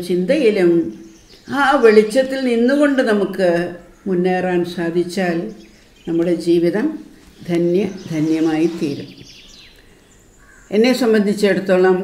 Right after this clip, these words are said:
കഴിഞ്ഞ നൂറ്റെട്ട് ദിവസങ്ങൾ എൻ്റെ ജപമാലയിലെ ഓരോ മണികളായിട്ടാണ് ഞാൻ കാണുന്നത്.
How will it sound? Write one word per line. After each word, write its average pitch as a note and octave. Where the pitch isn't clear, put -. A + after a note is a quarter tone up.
കഴിഞ്ഞ F3+
നൂറ്റെട്ട് F3
ദിവസങ്ങൾ F3
എൻ്റെ F#3+
ജപമാലയിലെ G#3+
ഓരോ F#3
മണികളായിട്ടാണ് E3+
ഞാൻ E3+
കാണുന്നത്. D#3